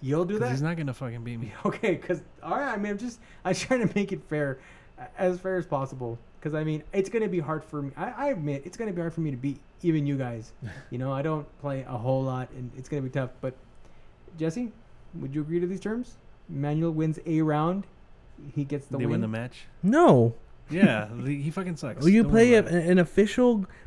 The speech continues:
Speaker 3: match that's officially how the game is played? No.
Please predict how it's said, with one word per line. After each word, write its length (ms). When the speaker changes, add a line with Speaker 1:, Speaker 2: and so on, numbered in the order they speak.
Speaker 3:
match 680
that's 340
officially 840
how 200
the 120
game 260
is 80
played? 420
No. 220